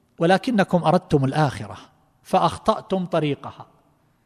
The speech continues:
إن الله عز وجل لم يبعث رسوله صلى الله عليه وسلم لعانا، وقال إبراهيم عليه السلام: 'فمن تبعني فإنه مني، ومن عصاني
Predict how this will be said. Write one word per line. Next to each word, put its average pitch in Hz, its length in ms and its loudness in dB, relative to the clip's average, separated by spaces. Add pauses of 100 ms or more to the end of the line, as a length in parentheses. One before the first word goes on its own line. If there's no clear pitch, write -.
(320)
إن 208 80 2
الله 226 200 2
عز 202 280 2
وجل 202 280 2
لم 190 140 4
يبعث 196 320 4
رسوله 160 460 4
صلى 160 200 0
الله 156 180 4
عليه 143 180 0
وسلم 139 360 -2
لعانا، 120 460 -4 (880)
وقال 156 300 0
إبراهيم 143 560 -2 (360)
عليه 156 280 -2
السلام: 165 540 -2 (400)
'فمن 151 340 -2
تبعني 156 500 2
فإنه 175 540 4
مني، 190 420 0
ومن 170 240 2
عصاني 143 480 0